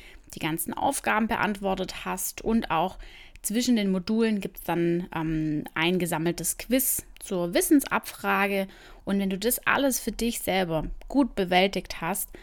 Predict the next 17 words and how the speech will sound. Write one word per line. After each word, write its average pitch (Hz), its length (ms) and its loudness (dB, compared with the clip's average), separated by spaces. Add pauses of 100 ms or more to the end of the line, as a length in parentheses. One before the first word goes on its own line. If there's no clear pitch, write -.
(180)
dann 185 120 0
bekommst 190 320 0
du 175 60 -6
ganz 165 220 0
am 196 120 -2
Ende 165 340 -4
eben 151 260 -4
das 156 180 -6
entsprechende - 640 -8
Zertifikat. - 800 -8 (1300)
Und 208 80 2
jetzt 226 160 4
kannst 262 300 2
du 247 60 0
eben 214 540 2
nochmal, 196 680 0
ähm, 175 500 0